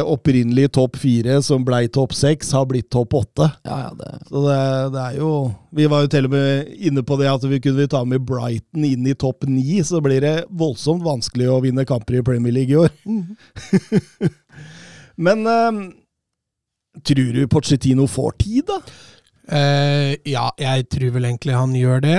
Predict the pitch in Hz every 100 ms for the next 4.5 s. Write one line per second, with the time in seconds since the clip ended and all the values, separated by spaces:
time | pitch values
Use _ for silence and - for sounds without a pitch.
0 | 196 151 143 143 - 175 156 135 131 147
1 | 175 160 127 - 151 185 196 165 143 139
2 | 139 131 131 131 117 - 131 131 123 127
3 | - 170 113 101 113 113 90 - - 123
4 | 143 143 156 135 135